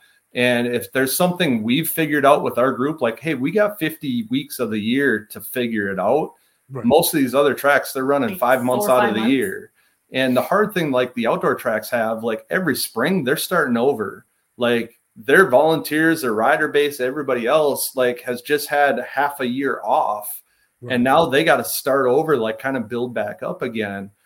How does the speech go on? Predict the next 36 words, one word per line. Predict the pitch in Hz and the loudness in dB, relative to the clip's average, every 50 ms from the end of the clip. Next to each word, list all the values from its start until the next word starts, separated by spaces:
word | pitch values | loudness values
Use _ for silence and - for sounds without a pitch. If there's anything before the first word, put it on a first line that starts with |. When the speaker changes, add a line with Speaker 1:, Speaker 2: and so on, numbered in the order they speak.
| _ _ _ _ | _ _ _ _
Speaker 2:
Yeah. | 104 98 104 | -20 -6 0
Speaker 1:
Where, | 131 139 135 | 2 2 2
like, | 131 131 131 127 123 123 117 - - - - _ _ _ _ _ _ _ | 4 4 4 4 4 4 2 -2 -8 -18 -20 _ _ _ _ _ _ _
Speaker 3:
We're | 127 | -6
Speaker 1:
if | 123 - - | -6 -2 2
we | 147 180 | 2 2
Speaker 3:
still | - - | 2 2
Speaker 1:
can, | - 151 | 2 2
Speaker 3:
firing | 214 214 214 208 208 202 202 | 4 4 2 2 0 -2 -4
on | 196 196 | -6 -6
all | 190 190 190 | -6 -6 -6
cylinders. | 190 - 226 240 247 208 185 185 - 190 190 | -6 -8 -8 -8 -8 -10 -10 -10 -12 -10 -8
Speaker 1:
if | 180 107 - | -8 -8 -2
we | - 165 202 | 0 0 0
Speaker 3:
Yeah. | 196 | 2
Speaker 1:
can, | 196 202 170 135 123 | 4 4 4 4 4
like, | 123 120 120 - 98 | 2 2 0 0 0
bounce | 104 123 131 165 165 - | 0 2 2 2 2 0
ideas | 151 131 117 113 117 127 147 151 139 | 0 0 0 0 0 0 0 0 2
off | 156 151 151 156 165 | 2 2 2 0 -4
each | 156 - - | -6 -4 0
other | 165 156 156 156 160 165 165 160 | 2 2 2 2 2 2 2 2
and | 143 120 117 | 0 -2 -4
stuff | - - 147 143 - - | -4 -4 -6 -6 -4 -4
like | 143 123 - - | -6 -8 -6 -2
that | 117 127 143 - - - | -2 0 0 -2 -4 -10
to | 127 | -16
try | - - - 127 127 | -14 -4 -2 -2 0
to | 123 131 | 0 -2
help | - 131 139 151 - | -2 -2 -4 -4 -4
make | 131 127 127 - | -4 -6 -6 -6
it | 127 - - | -10 -10 -8
easier | - 127 143 151 - 190 180 175 | -8 -8 -6 -6 -6 -4 -6 -6
for | 175 - 175 170 | -6 -4 -4 -2
everybody, | 180 175 185 185 170 180 190 190 196 190 | -2 -2 -2 -2 -2 -2 -2 -2 -2 -4
like, | 135 117 117 113 107 107 | -2 -2 -2 -2 -2 -4